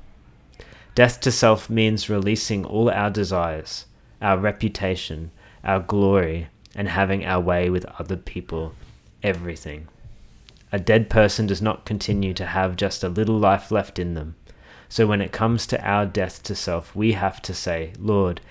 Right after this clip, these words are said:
give it to me. I will take it. I will lay it all down for you." So as we approach Easter and reflect on Jesus' prediction of his cross and his willingness to embrace the cross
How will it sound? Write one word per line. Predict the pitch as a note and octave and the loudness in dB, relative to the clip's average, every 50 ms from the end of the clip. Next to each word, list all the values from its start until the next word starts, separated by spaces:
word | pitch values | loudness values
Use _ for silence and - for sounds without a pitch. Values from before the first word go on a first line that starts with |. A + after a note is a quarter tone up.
| - - - - - - | -20 -20 -20 -20 -10 -4
give | - A2 F#2+ | -2 -2 -2
it | G2+ G2 - - | -2 -4 -6 -6
to | - G2 | -8 -8
me. | F2 E2+ D#2+ D#2 D#2+ - - - - - - - | -8 -8 -8 -10 -12 -14 -18 -20 -20 -20 -14 -4
I | - F#2 G2 G#2 | 0 2 4 4
will | G#2 G#2 G2+ | 4 2 0
take | G2+ - - F2 E2+ - - | -2 -4 -8 -8 -8 -8 -8
it. | F2 - - - - - - - - - | -8 -8 -10 -12 -20 -20 -20 -20 -12 -4
I | - F#2+ G2 | -2 0 2
will | G2 G2 F#2+ | 2 2 2
lay | F#2 F2+ F2 F2+ F2+ F#2 | 0 0 0 -2 -2 -4
it | F#2 - - | -6 -6 -6
all | - F2 E2+ F2 E2+ | -4 -4 -2 -2 -4
down | D#2+ F#2+ F2 E2 D#2+ D#2+ D#2+ D#2 - - - - - - - | -4 -4 -6 -6 -6 -6 -8 -10 -12 -18 -20 -20 -20 -20 -14
for | - - G2 | -8 -4 -4
you." | F2 E2+ E2+ E2+ E2+ D#2+ - - - - - - - - - - - - - - - - - - - - - - - - - - - - - - - - - - | -2 -2 -2 -4 -4 -6 -8 -12 -20 -20 -20 -20 -20 -20 -20 -20 -20 -20 -20 -20 -20 -20 -20 -20 -20 -20 -20 -20 -20 -20 -20 -20 -20 -20 -20 -20 -20 -20 -20 -10
So | - - A#2+ | -2 0 4
as | F#2+ A2+ C#3 B2+ C3 | 6 8 8 8 10
we | C#3 C3 | 8 8
approach | A#2+ - - A#2+ A#2+ A#2+ - - - - | 10 10 10 10 8 8 4 0 -6 -2
Easter | - A#2 A2+ - - - G#2+ F2 D#2+ F2 E2+ - - - - - - - - - - - - | 0 0 0 0 -2 -2 -2 -2 -2 -4 -8 -14 -16 -20 -20 -20 -20 -20 -20 -20 -20 -14 -8
and | G#2+ G2 G2 G2 G2 F#2+ F#2+ G2+ - - | -6 -4 -2 -2 -4 -6 -8 -10 -10 -8
reflect | G#2 G#2+ F#2+ - - C3+ B2+ A#2+ - - | -8 -8 -6 -4 0 0 0 0 -2 -6
on | - A#2 G#2+ G#2 G2 | -4 -2 -2 -2 -2
Jesus' | G2 - A2+ A#2+ A#2 G#2+ A#2 A2+ A2 G#2 - - - - - - - - - - | -2 0 0 2 2 0 0 -2 -2 -2 -4 -8 -8 -10 -16 -20 -20 -20 -10 -6
prediction | - G#2+ F#2+ E2+ A#2 A#2 - - - - A#2+ A2+ G#2+ | -4 -4 -2 0 0 -2 -2 -2 -2 0 0 2 2
of | G#2 G#2 G2+ | 0 0 -2
his | G#2 G2 - | -2 -4 -4
cross | - - - A2 G2 G2 - - - - | -6 -4 -2 -2 -2 -2 -4 -8 -10 -10
and | - - G2+ G2+ F#2 | -8 -8 -6 -6 -4
his | F#2+ F#2+ F2 - | -4 -6 -6 -6
willingness | F#2+ G2+ G#2+ G#2 G2+ G2+ G2+ F#2+ - - | -4 -4 -2 -2 -2 -2 -2 -2 -4 -6
to | - - - - - | -8 -10 -10 -8 -6
embrace | G2+ F#2+ F2+ F2 G2 G2+ G2+ G#2 G#2 - - - | -6 -4 -2 2 2 4 4 4 2 0 -4 -6
the | - G#2 | -8 -8
cross | - - - G2+ F#2 F2+ - - - - | -8 -4 -2 -2 -2 -2 -4 -8 -10 -10